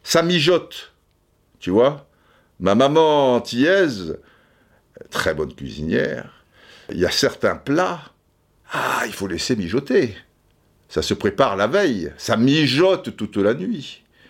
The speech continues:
Et au réveil, on voit un peu ce que ça donne, et après on cuit, on ceci, on nini. Donc, euh, voilà. Et d'ailleurs, pour vous donner un exemple, euh, par rapport à ce podcast, j'ai eu une première idée.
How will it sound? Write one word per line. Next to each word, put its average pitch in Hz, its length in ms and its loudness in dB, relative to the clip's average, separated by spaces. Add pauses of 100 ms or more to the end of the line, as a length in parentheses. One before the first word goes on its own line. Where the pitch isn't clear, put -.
(560)
Et 80 160 2
au 123 140 6
réveil, 120 480 0
on 92 100 -4
voit 101 220 2
un 87 80 -2
peu 110 160 -4
ce - 80 -12
que - 80 -10
ça - 160 -4
donne, 123 260 2
et 80 60 -4
après - 320 -4
on - 160 -6
cuit, 110 360 -4
on - 60 -10
ceci, 110 480 0
on 82 140 0
nini. 139 280 2
Donc, 175 360 0 (500)
euh, 135 680 4
voilà. 165 520 0
Et 180 100 4
d'ailleurs, 180 680 2 (440)
pour 113 120 2
vous 104 120 4
donner 104 200 4
un 101 140 0
exemple, 87 500 0
euh, 71 460 -2
par - 160 -4
rapport 65 320 -4
à 55 60 -8
ce - 120 -12
podcast, - 680 -6 (720)
j'ai 127 200 4
eu 247 140 4
une 214 160 0
première 208 480 2
idée. 107 300 -2